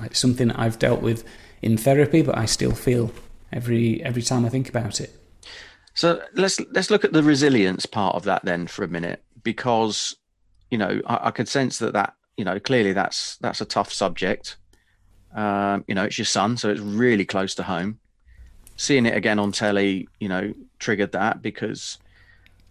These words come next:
Speaker 2: um, you know, and I would have, I would have been the same, I'm sure, if, if it was a similar thing for me. And I mean, immediately you mentioned your son, I was thinking about my own sons as well and things that they've been through and trauma associated with that. Now,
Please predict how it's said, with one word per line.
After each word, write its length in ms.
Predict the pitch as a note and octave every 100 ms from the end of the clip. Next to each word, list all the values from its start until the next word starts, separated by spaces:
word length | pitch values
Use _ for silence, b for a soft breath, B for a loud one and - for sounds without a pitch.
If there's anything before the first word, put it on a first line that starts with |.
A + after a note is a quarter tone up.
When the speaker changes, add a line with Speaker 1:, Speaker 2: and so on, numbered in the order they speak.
| -
Speaker 2:
um, 640 | G2+ F#2+ F#2 F#2+ F#2 F#2+ -
you 80 | A2+
know, 100 | G2
and 100 | A2
I 120 | A2+
would 80 | G#2
have, 80 | F#2+
I 120 | - G#2+
would 140 | G2+
have 60 | F2
been 140 | F#2
the 60 | F#2
same, 340 | - F#2 F#2
I'm 120 | F#2
sure, 380 | - G#2+ F2+ A2 F3+ A2
if, 240 | G2+ -
if 160 | G#2+ -
it 60 | -
was 120 | F#2
a 60 | F#2
similar 400 | - G2 F#2 F2+ _ -
thing 340 | - G2 F#2 -
for 100 | G2
me. 260 | G2 F2+
And 100 | F#2
I 20 | G2+
mean, 200 | G#2+ G#2+
immediately 460 | G#2 A2 G2 -
you 120 | G2+
mentioned 360 | G2+ G2 F#2+ F2+
your 140 | G2
son, 240 | F#2+ G#2+ G2
I 80 | G2+
was 160 | G2
thinking 200 | G2 F2+
about 180 | F#2 F#2
my 220 | F#2+ F#2+
own 220 | G2+ F#2+ - _ _ _ _ -
sons 460 | - A2+ G2 G2
as 140 | F#2 F2+
well 260 | F#2 F2+ G2+
and 100 | F#2+
things 220 | G#2+ F#2+
that 100 | G#2
they've 220 | G#2 G#2
been 180 | F#2+ F2+
through 320 | - F2+ G2
and 140 | F#2+ F2+ B B B B B -
trauma 340 | - G#2+ F#2+
associated 680 | F#2+ G#2+ F#2+ - F#2+ D#2+ F#2+
with 140 | F#2
that. 300 | G#2 F#2 - B B B B B B
Now, 320 | - B2 A#2+